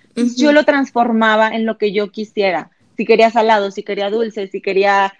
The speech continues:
Speaker 1: líquido, si quería frío, si quería caliente.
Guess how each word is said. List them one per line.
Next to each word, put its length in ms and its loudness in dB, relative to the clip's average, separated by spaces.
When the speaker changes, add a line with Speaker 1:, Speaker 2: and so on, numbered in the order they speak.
Speaker 1:
líquido, 540 2
si 140 -6
quería 260 -2
frío, 380 -2
si 120 -10
quería 320 -2
caliente. 800 -2